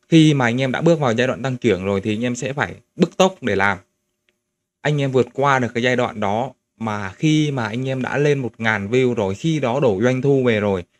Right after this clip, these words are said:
thì lúc đấy thì, à, nó, gọi là, không còn gì để nói nữa rồi anh em nhé. Nó không còn một cái gì để nói nữa, thì lúc đấy thì anh em đã thành công trên bảng cạnh tranh. Cơ bản là thành công bước đầu ha. Còn, ờ, nếu mà muốn phát triển nữa thì, à, anh em sẽ tự, anh em làm,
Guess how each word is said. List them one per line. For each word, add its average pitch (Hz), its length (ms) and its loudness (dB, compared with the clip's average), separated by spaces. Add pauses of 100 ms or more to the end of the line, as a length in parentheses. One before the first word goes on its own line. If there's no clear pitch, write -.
(280)
thì 123 100 2
lúc 139 200 0
đấy 127 200 0
thì, 117 260 0
à, 101 200 -2
nó, 104 260 -4
gọi 127 180 -6
là, 101 460 -4 (600)
không 170 220 -2
còn 139 200 2
gì 113 140 2
để 98 180 -2
nói 101 260 -4
nữa 135 100 -10
rồi 143 140 0
anh 117 120 -4
em 135 140 -4
nhé. 156 100 -2 (320)
Nó 107 180 -4
không 175 400 2
còn 135 240 2
một 107 180 -4
cái 113 160 0
gì 143 180 0
để 101 120 -2
nói 101 260 -2
nữa, 98 220 -2 (100)
thì 110 80 -4
lúc 123 120 -4
đấy 110 180 -2
thì 123 100 -2
anh 113 120 -4
em 113 140 -4
đã - 260 -6
thành 113 180 -4
công 113 180 -2
trên 117 140 -2
bảng 95 160 -6
cạnh 90 120 -14
tranh. 120 200 -2 (240)
Cơ 131 160 -4
bản 98 260 -6
là 98 80 -6
thành 107 160 -8
công 135 160 -4
bước 151 140 -6
đầu 120 240 2 (160)
ha. 143 140 2 (640)
Còn, 127 300 0
ờ, 123 260 0 (480)
nếu 131 160 0
mà 165 80 0
muốn 135 100 -2
phát 175 200 -6
triển 107 200 2
nữa 107 200 -6
thì, 139 160 -2
à, 117 100 2
anh 127 180 -2
em 139 80 0
sẽ 139 120 -6
tự, - 240 -2 (160)
anh 127 120 -8
em 131 160 -4
làm, 104 340 -2